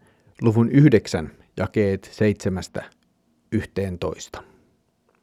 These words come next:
Syö siis leipäsi iloiten ja juo viinisi hyvillä mielin, sillä jo kauan sitten Jumala on hyväksynyt nuo tekosi.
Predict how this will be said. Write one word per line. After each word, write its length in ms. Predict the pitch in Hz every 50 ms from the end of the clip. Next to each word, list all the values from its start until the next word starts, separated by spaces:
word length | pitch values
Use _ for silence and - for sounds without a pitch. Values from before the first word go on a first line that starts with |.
| _ _ _ _ _ _ _ _ _ _ _ _ - - _ _ _ _ _ _ _ _ _ _ _ _ _ _ _ _ _ _ _ _ _ _ _ _ _ _ _ _ _ _ _ _
Syö 300 | _ - - 143 139 135
siis 400 | - - 175 160 143 - - 110
leipäsi 500 | 107 120 143 151 147 - 147 127 135 123 123
iloiten 520 | 143 160 175 160 135 117 110 - 104 104
ja 80 | 104 104
juo 280 | 104 123 127 120 107
viinisi 460 | 131 156 165 156 139 123 - - 117 110
hyvillä 340 | 139 147 156 143 117 104
mielin, 520 | 107 117 127 135 123 110 104 101 98 90 - _ _ _ _ _ _
sillä 260 | - - 123 117 110
jo 80 | 110 107
kauan 400 | - 120 131 143 147 143 135 -
sitten 320 | 151 139 135 - 123 117
Jumala 360 | 131 139 147 147 135 127 120
on 160 | 113 107 110
hyväksynyt 580 | 131 139 139 135 110 - - 104 98 92 90 -
nuo 160 | 117 117 110
tekosi. 480 | 110 127 123 - 117 98 - - -